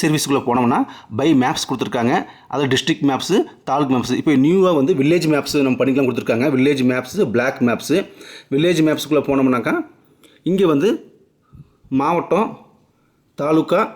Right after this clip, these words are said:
வில்லேஜ்னு கேட்டிருக்காங்க. இதை வந்து நாம இங்க எந்த மாவட்டமோ அந்த மாவட்டம் செலக்ட் பண்ணோம்னாக்கா நமக்கு வந்து இங்க எல்லா விவரங்களும் கிடைச்சிரும். அந்த இடத்துக்கு அப்புறம் வந்து பாத்தீங்கன்னா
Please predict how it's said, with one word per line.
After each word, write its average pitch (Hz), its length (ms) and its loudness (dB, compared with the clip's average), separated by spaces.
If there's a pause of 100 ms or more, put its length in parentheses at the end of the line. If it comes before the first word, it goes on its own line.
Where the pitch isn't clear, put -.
(560)
வில்லேஜ்னு 160 400 0
கேட்டிருக்காங்க. 131 440 0 (1000)
இதை 151 80 0 (100)
வந்து 160 120 0 (300)
நாம 156 200 2
இங்க 151 100 2 (120)
எந்த 147 120 0 (100)
மாவட்டமோ 160 380 2
அந்த 147 140 2
மாவட்டம் 165 280 0
செலக்ட் 135 240 -2
பண்ணோம்னாக்கா 123 460 0 (840)
நமக்கு 139 260 -2
வந்து 143 140 2 (360)
இங்க 135 140 0
எல்லா 143 200 2
விவரங்களும் 147 500 2 (380)
கிடைச்சிரும். 131 420 0 (360)
அந்த 143 140 0
இடத்துக்கு 147 340 0
அப்புறம் 175 180 2
வந்து 165 160 0
பாத்தீங்கன்னா 151 320 0